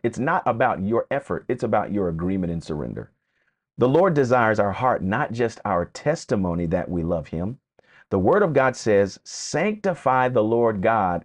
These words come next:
in your hearts." That's First Peter three fifteen. That means set the Lord apart, make him special,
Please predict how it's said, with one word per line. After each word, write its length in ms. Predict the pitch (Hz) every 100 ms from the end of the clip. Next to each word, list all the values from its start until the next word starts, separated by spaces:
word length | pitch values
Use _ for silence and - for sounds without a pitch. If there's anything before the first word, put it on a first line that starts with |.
| -
in 420 | 107 120 127 131 -
your 260 | 90 107 110
hearts." 340 | 107 95 73
That's 200 | - 82
First 280 | - 107 104
Peter 240 | - 101 98
three 240 | 95 92
fifteen. 540 | 98 90 95 87 60 - _ -
That 100 | 131
means 220 | 127 -
set 200 | - -
the 80 | 156
Lord 200 | 170 170
apart, 440 | - 165 131 - _ _
make 240 | 139 156 175
him 120 | 143
special, 560 | - 151 147 117 85